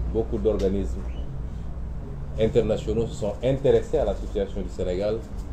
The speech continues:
et ont produit des rapports. Mais également, euh, les questions liées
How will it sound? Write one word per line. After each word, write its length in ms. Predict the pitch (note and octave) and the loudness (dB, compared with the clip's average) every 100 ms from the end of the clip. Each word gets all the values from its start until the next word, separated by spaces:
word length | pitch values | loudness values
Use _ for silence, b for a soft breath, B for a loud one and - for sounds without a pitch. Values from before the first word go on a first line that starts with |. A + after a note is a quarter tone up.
| - - - | -8 -6 2
et 80 | C#3 | 6
ont 160 | B2+ | 6
produit 360 | - C3 B2+ A#2+ | 6 4 4 4
des 120 | G#2 | 4
rapports. 380 | F#2+ - F2 D#2+ - - - - - - - - - - - - - - - A#2+ | 2 2 -2 -2 -4 -8 -8 -8 -8 -8 -6 -6 -8 -8 -8 -8 -8 -10 -6 2
Mais 200 | C3 A#2+ | 4 6
également, 580 | A#2+ A#2 A2 A#2 A#2+ A#2+ - - - - - - - - - - | 6 6 6 4 4 2 -2 -6 -8 -6 -6 -6 -8 -8 -8 2
euh, 260 | A2 G#2+ A2 - - - - - - - - - - - - | 6 6 4 -2 -8 -8 -8 -8 -8 -8 -8 -8 -8 -8 -4
les 200 | A2 A#2 | 4 4
questions 580 | A#2 A#2+ - A2 G#2 G#2+ - - - - - - - - - - - - - - F#2 G2+ | 6 2 2 2 4 2 0 -6 -8 -8 -8 -6 -6 -6 -6 -6 -6 -4 -4 -4 -2 0
liées 480 | A2+ A#2+ A#2+ B2 | 4 6 6 6